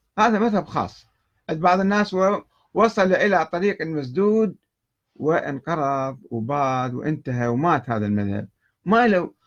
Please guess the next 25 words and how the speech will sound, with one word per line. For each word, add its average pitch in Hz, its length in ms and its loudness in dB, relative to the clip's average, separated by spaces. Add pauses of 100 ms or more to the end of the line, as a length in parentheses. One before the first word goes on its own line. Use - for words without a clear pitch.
(160)
ما 214 160 4
يمكن 240 340 4
تطبيقه 185 400 -2
اليوم 120 400 2
إلا 240 200 2
في 247 80 -4
الأذهان. 233 500 2
نعتقد 196 460 -2
والله 165 340 -2 (360)
الأئمة 165 360 2
كانوا 165 360 -2
ذا-، 147 240 -4
مع-، 120 380 -6
معينين 135 500 -2
من 110 120 2
قبل 95 180 -6
الله 90 360 -8 (340)
أو 147 100 2
معصومون، 120 580 -2 (240)
هذا 208 160 0
اعتقاد 185 360 -6
شي - 140 -10
يفيدك؟ - 460 -8 (880)
عمليًا 170 520 2
الآن 117 600 -4